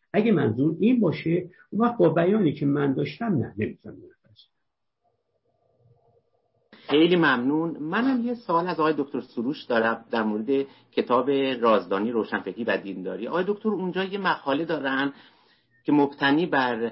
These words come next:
Speaker 2: نظریه غفلت غزالی و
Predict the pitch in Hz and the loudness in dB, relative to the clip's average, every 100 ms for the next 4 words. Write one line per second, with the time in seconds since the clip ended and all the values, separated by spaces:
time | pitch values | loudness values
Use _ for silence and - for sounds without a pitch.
0 | - _ 123 120 120 117 160 131 120 - | -8 _ 0 2 2 0 0 2 0 0
1 | 131 156 123 107 117 110 - 113 107 113 | -4 0 -2 2 0 0 -2 2 4 4
2 | 139 127 110 101 92 | 0 -2 2 2 4